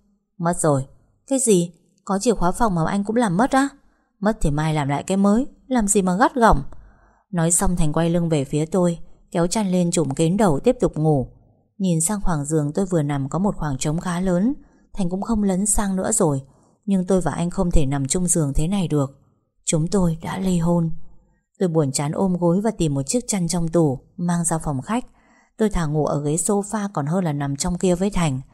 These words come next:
Mối quan hệ hiện giờ của chúng tôi sẽ rất khó xử khi sáng mai cả hai nhìn thấy đối phương nằm cùng giường với mình. Nằm trên ghế sofa ngoài phòng khách,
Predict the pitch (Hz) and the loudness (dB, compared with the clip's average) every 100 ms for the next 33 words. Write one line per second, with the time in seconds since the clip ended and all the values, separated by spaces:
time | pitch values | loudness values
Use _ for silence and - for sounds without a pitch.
0 | _ _ _ 190 175 208 180 175 147 160 | _ _ _ 2 4 4 2 0 2 0
1 | 139 156 139 135 - 151 202 190 180 - | 2 2 2 0 0 -2 0 0 0 -2
2 | - 262 - 170 - 202 247 240 _ _ | -4 -6 -2 0 2 4 2 -2 _ _
3 | _ - 214 - 180 214 214 175 151 202 | _ 0 0 2 0 -2 -2 -2 -2 0
4 | 185 156 135 139 160 160 160 220 190 160 | 0 0 0 0 0 0 2 2 2 0
5 | 139 160 143 135 151 139 151 196 160 135 | 0 -2 0 2 0 0 0 2 0 -2
6 | - _ _ _ _ _ - 170 143 143 | -10 _ _ _ _ _ -6 -2 -2 -2
7 | 170 160 160 202 175 185 165 160 143 135 | 0 0 0 0 0 0 0 0 -2 -2
8 | 143 131 226 | -4 -2 -2